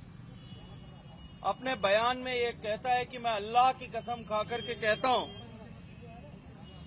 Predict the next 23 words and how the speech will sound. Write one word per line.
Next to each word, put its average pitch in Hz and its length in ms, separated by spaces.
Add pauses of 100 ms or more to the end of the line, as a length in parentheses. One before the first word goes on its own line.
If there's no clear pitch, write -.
(160)
कि 196 80
मैं 214 200 (120)
हिंदुओं 226 400
का 254 180
कोई 233 320
जलसा 214 420
नहीं 233 240
होने 233 220
दूंगा।" 220 280 (1700)
वो 202 100
ये 254 100
कहता 247 340
है 269 120
कि 277 120
"मैं 269 200
कौम 247 300
का 269 160
सिपाही 240 420
हूं", 214 140 (2250)
और 220 200
साथ 254 280
ही 285 160
साथ 262 260